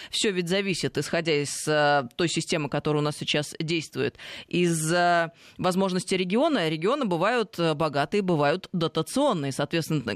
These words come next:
где дотационный регион, там небольшой бюджет. Соответствующим образом финансируется школа. Но из этого вытекают все последствия.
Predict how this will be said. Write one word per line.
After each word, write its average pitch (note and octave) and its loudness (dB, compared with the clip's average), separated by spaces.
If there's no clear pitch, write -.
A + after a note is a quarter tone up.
где D3+ 2
дотационный D3 0
регион, D#3+ 0
там B3+ 0
небольшой A#3+ 0
бюджет. E3+ 0
Соответствующим A3+ -2
образом A3 0
финансируется F#3+ 0
школа. - -2
Но E3+ 4
из D#3+ 0
этого C4+ 0
вытекают A3 -2
все F#3+ -2
последствия. - -2